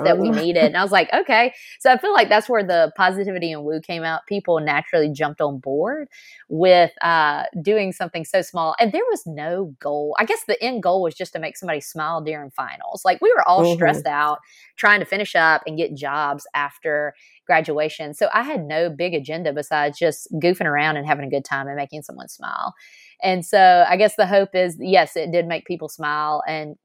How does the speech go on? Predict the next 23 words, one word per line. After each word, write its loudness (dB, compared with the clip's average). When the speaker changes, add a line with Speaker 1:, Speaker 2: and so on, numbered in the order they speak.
Speaker 1:
cackle 0
for -4
about -4
five -2
minutes, -8
and -4
then -6
they 0
were -2
able -2
to -8
<laughs> -10
go 6
about -2
their -6
day. -6
So 2
yeah, 8
that's 8
where 4
I 6
saw, 6
um, -2